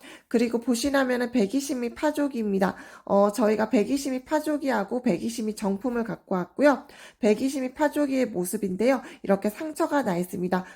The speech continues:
정품에 비해서, 어, 가격대가 좀 더 저렴하다고 생각하시면 될 것 같습니다. 국산도 자연산 담치입니다. 담치는 중사이즈고요. 일 킬로에 열두 마리, 열세 마리 전후로 들어가고 있습니다.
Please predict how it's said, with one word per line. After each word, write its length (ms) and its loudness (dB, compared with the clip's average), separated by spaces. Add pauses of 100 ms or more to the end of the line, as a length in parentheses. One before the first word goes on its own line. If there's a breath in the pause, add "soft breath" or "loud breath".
정품에 560 0
비해서, 540 0
어, 180 -2
가격대가 600 -4
좀 140 -6
더 80 -6
저렴하다고 920 0 (180 loud breath)
생각하시면 600 -2
될 120 0
것 120 -10
같습니다. 500 -2 (1120)
국산도 580 2
자연산 600 0
담치입니다. 880 0 (260 loud breath)
담치는 680 0
중사이즈고요. 1000 2 (240 loud breath)
일 200 -2
킬로에 380 2
열두 360 0
마리, 260 2
열세 320 2
마리 260 0
전후로 540 -2
들어가고 500 0
있습니다. 500 -4